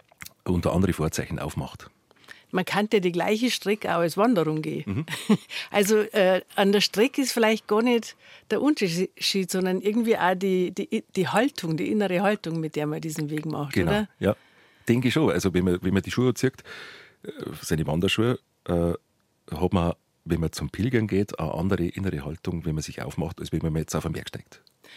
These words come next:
Speaker 2: Wie wichtig sind die Gebete? Was spielen die für eine Rolle unterwegs?
Speaker 1: Ich glaub, das, äh, kann man vielleicht nicht so generell sagen. Ich will da gar nicht, äh, generell für die Wallfahrer sprechen, weil es vielleicht da jeder anders empfindet.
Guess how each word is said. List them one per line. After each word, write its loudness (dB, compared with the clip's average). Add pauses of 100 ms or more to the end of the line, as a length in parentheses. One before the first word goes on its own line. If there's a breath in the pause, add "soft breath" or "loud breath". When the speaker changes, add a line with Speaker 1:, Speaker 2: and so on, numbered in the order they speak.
Speaker 2:
Wie 0
wichtig -2
sind -2
die -4
Gebete? -4
Was -4
spielen -4
die -2
für -4
eine -2
Rolle -4
unterwegs? -8 (1700 soft breath)
Speaker 1:
Ich -2
glaub, 4
das, -2
äh, 2 (240)
kann -8
man 0
vielleicht -6
nicht -4
so -2
generell -2
sagen. -2
Ich -6
will -2
da 0
gar -2
nicht, -2
äh, -4 (180)
generell -6
für -8
die -6
Wallfahrer -6
sprechen, -8
weil -4
es -8
vielleicht -8
da -4
jeder -2
anders -6
empfindet. 0